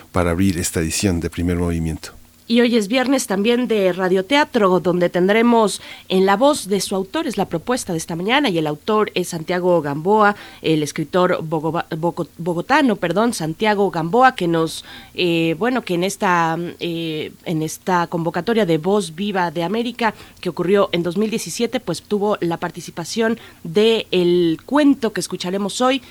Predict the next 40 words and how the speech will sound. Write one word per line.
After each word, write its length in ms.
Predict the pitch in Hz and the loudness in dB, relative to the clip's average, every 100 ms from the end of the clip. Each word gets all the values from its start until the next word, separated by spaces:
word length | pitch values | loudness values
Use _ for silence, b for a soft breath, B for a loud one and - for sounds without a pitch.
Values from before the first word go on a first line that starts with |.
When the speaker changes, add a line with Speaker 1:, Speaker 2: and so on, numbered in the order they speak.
| B - | B -8
Speaker 2:
que 120 | 220 | -4
se 160 | 285 | -4
titula 480 | 262 214 220 233 220 | -2 0 2 4 2
Volver 540 | 165 185 175 233 220 - - | 2 0 2 0 -4 -4 -2
al 240 | 175 - - - | -2 -4 -8 -6
Oscuro 500 | 170 - 208 202 147 | -6 -4 0 0 2
Valle. 360 | 127 117 127 - - - - B B B - | -2 -6 -14 -20 -20 -20 -20 B B B 2
Speaker 1:
Vamos 240 | 117 107 | 4 4
a 60 | 104 | 2
tener 380 | 117 123 135 127 | 4 6 6 4
también, 500 | 117 110 123 165 156 | 4 4 6 8 6
eh, 480 | 123 113 104 98 101 | 4 4 6 4 2
el 120 | 98 | 2
combate 500 | 117 104 117 - 117 | 2 4 4 4 4
a 60 | 107 | 4
la 140 | 95 | 2
pobreza, 720 | 104 98 113 120 - 120 113 | 0 0 2 0 2 2 2
los 260 | 120 101 85 | 0 0 2
mitos 460 | 110 104 107 - 107 | 2 2 0 0 0
de 120 | 104 | 0
la 120 | 95 | 2
política 480 | 104 104 101 - 107 | 2 0 0 -2 -2
social 340 | - - 151 | -2 0 2
de 80 | 127 | 2
la 120 | 90 | 0
Cuarta 280 | - 98 101 | 0 -2 -2
Transformación. 720 | - 92 95 95 - 165 139 | -6 -6 -4 -4 0 2 2
Este 260 | 113 - - | 0 -2 -2
tema 300 | 123 110 104 | 2 2 4
lo 120 | 98 | 2
va 100 | 101 | 2
a 20 | |
tratar 440 | 110 101 113 107 B B B B | 0 0 2 2 B B B B
Máximo 400 | 131 - 127 110 | 2 4 2 2
Ernesto 460 | 98 107 - 120 101 | 2 0 0 0 0
Jaramillo 480 | 104 95 101 104 95 | 0 0 0 0 0
Molina. 340 | 98 151 143 | 2 2 2
Él 80 | 101 | 0
fundó 480 | - 101 101 104 104 | -2 -2 0 0 0
indesig, 560 | 120 101 95 - 147 | -2 -2 -4 0 0